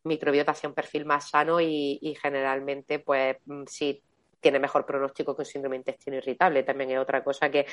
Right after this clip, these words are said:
un síndrome de intestino irritable que no se haya hecho nunca ningún tipo de prueba para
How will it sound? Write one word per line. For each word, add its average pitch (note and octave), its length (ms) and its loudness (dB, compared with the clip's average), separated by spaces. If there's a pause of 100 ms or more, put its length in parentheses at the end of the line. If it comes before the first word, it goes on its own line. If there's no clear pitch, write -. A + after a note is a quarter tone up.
(280)
un E3 140 0
síndrome D3+ 340 0
de D3 40 0
intestino D3+ 360 -2
irritable D3 540 4
que C#3+ 140 2
no C#3+ 140 -4
se D#3 160 -2
haya D3+ 140 2
hecho D3 200 -8
nunca D3 260 -2
ningún D3 300 -4
tipo D3+ 220 -2
de D3 140 4
prueba E3 360 6
para C#3 300 4